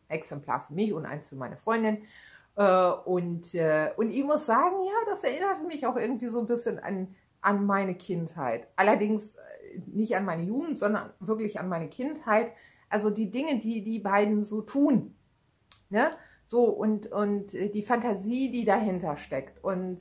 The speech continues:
ähm, äh, ja, und, und da, äh, kamen so Kindheitserinnerungen auf, wie ich selber dann halt eben so Fantasiewelten erschaffen habe. Und, äh,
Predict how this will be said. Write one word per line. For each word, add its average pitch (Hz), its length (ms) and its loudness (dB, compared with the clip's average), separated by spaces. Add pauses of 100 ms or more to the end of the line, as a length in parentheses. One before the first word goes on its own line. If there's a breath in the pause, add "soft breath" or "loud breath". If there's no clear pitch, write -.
(160)
ähm, 185 500 -2 (680 soft breath)
äh, 208 320 0 (1160 loud breath)
ja, 269 220 8
und, 220 260 2
und 226 180 -6
da, 226 160 8 (140)
äh, - 560 -6 (440)
kamen 311 340 4
so 240 120 -2
Kindheitserinnerungen 262 1200 -2
auf, 220 380 4 (320 soft breath)
wie 233 140 -4
ich 214 120 -6
selber 226 400 4
dann 208 260 2
halt 208 180 0
eben 208 340 -4
so 202 280 -4
Fantasiewelten 208 920 0
erschaffen 156 720 -6
habe. 110 400 -6
Und, 202 560 -2
äh, 185 400 2